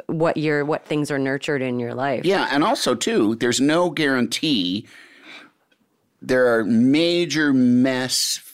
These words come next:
Speaker 2: fuck-ups that have come from a very solid foundation.
Speaker 1: Yeah, oh, hundred percent.
Speaker 2: And then there are people in my life that I know that deserve to be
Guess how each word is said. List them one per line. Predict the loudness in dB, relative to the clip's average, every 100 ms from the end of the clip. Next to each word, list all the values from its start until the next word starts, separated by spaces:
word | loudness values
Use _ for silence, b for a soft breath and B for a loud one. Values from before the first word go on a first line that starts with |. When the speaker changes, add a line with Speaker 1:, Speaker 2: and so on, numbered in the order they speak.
| -2
Speaker 2:
fuck-ups | 0 2 0 0 -2 -6 -2
that | 0
have | 0 0
come | -2 0
from | 0
a | 0
very | 0 0 0
solid | -2 0 0 0
foundation. | -2 -4 -2 -2 -2 -2
Speaker 1:
Yeah, | -2
oh, | -2
hundred | -4 -4 -4 -4
percent. | -8 -4
Speaker 2:
And | 0 2
then | 2
there | 2
are | 0
people | -4 -6 -2 0
in | 0
my | 0
life | 0 0 0 -4 -4
that | -2
I | 0 0
know | 0 0 -2 -4 B B B B
that | -2 0 -2 B B -4
deserve | -2 0 2 2 0 -2
to | -4
be | -2 0 0 0 -2